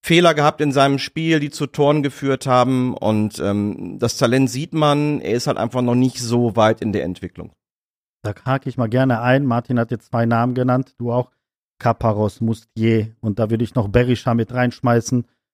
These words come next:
Speaker 2: Da habe ich mir sagen lassen, das sind eben so Spieler, die wurden als Perspektivspieler geholt. Wenn man so eine, so einen Kader zusammenstellt im Sommer, dann gibt, dann kommen wir gleich auch drauf zu sprechen, da gibt es natürlich immer Wünsche eines Trainers, aber die Kaderplaner, in dem Fall Markus Stegmann und Christian Flüttmann,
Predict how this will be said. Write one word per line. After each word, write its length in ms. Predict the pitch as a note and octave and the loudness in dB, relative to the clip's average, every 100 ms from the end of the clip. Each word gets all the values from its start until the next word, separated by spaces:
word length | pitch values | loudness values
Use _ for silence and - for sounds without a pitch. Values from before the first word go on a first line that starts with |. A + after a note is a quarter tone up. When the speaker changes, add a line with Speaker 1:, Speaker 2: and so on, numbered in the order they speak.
| _ _ | _ _
Speaker 2:
Da 100 | G#2+ | -4
habe 140 | A2+ A#2+ | -2 -2
ich 80 | B2 | 0
mir 140 | A#2 | 2
sagen 320 | A#2+ B2 B2 | 4 4 4
lassen, 280 | B2 A#2+ - | 2 2 0
das 140 | A#2 | -2
sind 180 | B2 C3 | -2 -2
eben 220 | C3 B2 | -2 -2
so 100 | A2 | -2
Spieler, 460 | A2 - A2 A2 B2+ | -6 -6 -2 0 2
die 120 | B2 | 0
wurden 200 | A2 B2 | 0 0
als 160 | C3 - | -2 -2
Perspektivspieler 880 | C#3 - C#3+ - A#2+ - - F#2 F#2 | -4 -2 -4 -2 -6 -6 -6 -4 -4
geholt. 320 | F2 F2+ - | -6 -8 -4
Wenn 140 | C3+ | -2
man 120 | F3+ D#3+ | 0 0
so 120 | D#3 | 2
eine, 240 | D3 C3 | 0 0
so 100 | C3 | 0
einen 120 | C3+ | 0
Kader 360 | C3 C#3 C#3+ C#3 | 0 -2 0 0
zusammenstellt 640 | - A2 G2+ F#2+ - F#2 | 0 0 2 0 -2 -4
im 100 | F2+ | -4
Sommer, 300 | F2+ F#2 F#2 - _ _ _ _ _ _ | -6 -4 -6 -8 _ _ _ _ _ _
dann 160 | A#2 A#2+ | -2 0
gibt, 240 | C#3+ - | 0 -2
dann 80 | A#2 | -4
kommen 180 | - A#2+ | -2 0
wir 60 | A2+ | 2
gleich 240 | A2+ G#2 | 0 0
auch 120 | A#2 | -2
drauf 220 | A#2+ A#2+ | 0 -2
zu 100 | - | -2
sprechen, 520 | A#2+ - A#2+ - C3 - _ _ _ | -8 0 0 0 -4 -6 _ _ _
da 120 | A#2 | -4
gibt 220 | A2+ D#3 | -4 -4
es 120 | D3+ - | -2 0
natürlich 420 | C3+ C#3+ D3+ C3+ | 0 0 0 2
immer 220 | C#3+ A2+ | 2 2
Wünsche 280 | D3 - C#3 | 0 0 -2
eines 280 | C3 A#2+ - | -2 -2 -4
Trainers, 500 | A2+ A#2 G3 - _ _ _ | -4 -2 -2 -6 _ _ _
aber 460 | A2+ A#2 D3 A3 - _ _ _ | -4 0 0 0 -6 _ _ _
die 100 | A#2+ | -6
Kaderplaner, 720 | - A#2+ B2+ C#3+ D#3 D#3 E3 | -2 2 2 2 0 2 2
in 80 | C3 | 2
dem 140 | B2 B2 | 0 0
Fall 140 | B2+ | 0
Markus 320 | A#2+ A#2+ B2+ | 0 0 -4
Stegmann 400 | - B2 - A#2+ | -4 -4 0 0
und 80 | A#2 | 0
Christian 360 | - A#2+ B2 G#2+ | -4 -6 -4 -2
Flüttmann, 420 | C3 - D3+ | -4 -2 -4